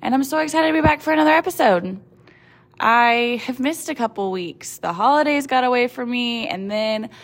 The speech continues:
I fell in a slump where I was, since Thanksgiving, I've kind of just eaten all the things. I've still worked out and maintained that healthy habit, but if I have wanted to eat it, I have eaten it. Grilled cheeses, donuts, cinnamon rolls,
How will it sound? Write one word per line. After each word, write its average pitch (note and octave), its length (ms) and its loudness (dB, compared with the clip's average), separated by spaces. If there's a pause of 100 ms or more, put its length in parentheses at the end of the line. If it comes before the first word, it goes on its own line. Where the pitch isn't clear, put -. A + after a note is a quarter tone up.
(160)
I G3 160 0
fell G#3 320 2
in G3+ 80 -2
a F3+ 80 0
slump G#3 800 -2
where F#3+ 160 2
I F3+ 220 4
was, F3 440 -6 (200)
since G#3+ 280 -6
Thanksgiving, E3+ 680 -4
I've D#3+ 140 -8
kind E3+ 220 -8
of E3 80 -12
just - 260 -10 (380)
eaten F3+ 240 -2
all E3 120 4
the E3 120 0
things. E3 680 -2
I've F3 120 -4
still C#4+ 200 0
worked B3 240 0
out D3+ 360 0
and F#3 120 -6
maintained F3+ 720 -4
that E3 320 0
healthy G3 320 -4
habit, A3 800 -4 (1040)
but F3+ 440 2
if F#3+ 160 -4
I F3 460 0
have F3+ 220 -10
wanted F3 280 -6
to - 120 -10
eat E3 140 -4
it, D#3+ 80 -2
I D#3 80 -2
have D#3 160 -6
eaten - 300 -12
it. - 160 -14
Grilled F3+ 240 -2
cheeses, E3 880 -4
donuts, D#3+ 720 0
cinnamon D#3+ 500 -6
rolls, D3+ 460 -4